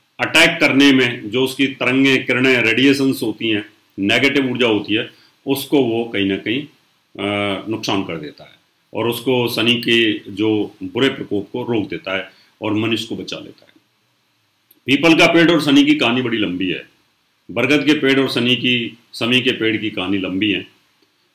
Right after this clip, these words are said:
इसलिए ये कहानी तो मैं फिर कभी आपको बताऊंगा। तो इसलिए अगर आपके पश्चिम दिशा में घर, factory, office, मकान, या आपका फार्म हाउस या एग्रीकल्चर लैंड में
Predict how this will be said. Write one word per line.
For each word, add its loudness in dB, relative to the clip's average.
इसलिए 4
ये 2
कहानी 0
तो -2
मैं 0
फिर -4
कभी -2
आपको -4
बताऊंगा। -14
तो -6
इसलिए 2
अगर 2
आपके 2
पश्चिम 2
दिशा 0
में -2
घर, 2
factory, -2
office, -4
मकान, -2
या 0
आपका -2
फार्म -2
हाउस -4
या -4
एग्रीकल्चर -4
लैंड -2
में -6